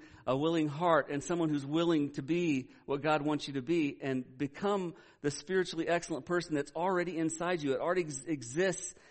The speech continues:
inside of him. All right? Now, the Bible teaches believers over and over again that we are indwelt with the Holy Spirit when we believe. I've said that many times. But all these qualities that he mentioned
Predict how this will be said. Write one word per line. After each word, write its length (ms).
inside 400
of 60
him. 100
All 80
right? 180
Now, 80
the 80
Bible 300
teaches 400
believers 420
over 260
and 80
over 180
again 380
that 120
we 200
are 240
indwelt 320
with 60
the 80
Holy 160
Spirit 360
when 80
we 80
believe. 300
I've 120
said 180
that 120
many 180
times. 460
But 240
all 220
these 240
qualities 560
that 100
he 140
mentioned 520